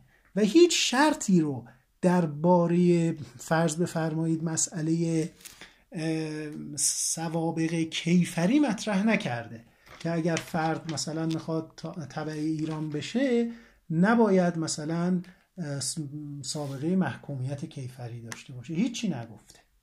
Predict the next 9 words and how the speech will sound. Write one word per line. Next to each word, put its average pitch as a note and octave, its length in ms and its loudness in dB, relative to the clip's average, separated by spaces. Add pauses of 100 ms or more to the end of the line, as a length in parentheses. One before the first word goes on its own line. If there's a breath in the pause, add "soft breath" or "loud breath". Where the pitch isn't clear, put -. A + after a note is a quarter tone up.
در B2+ 100 -14
این B2 160 -6
زمینه C#3+ 440 -6
سکوت - 440 -8
کرده. A#2+ 400 -18 (280 soft breath)
فقط B3 360 4
یک C4+ 180 2
شرط A#3 360 0
گذاشته G#3 640 -2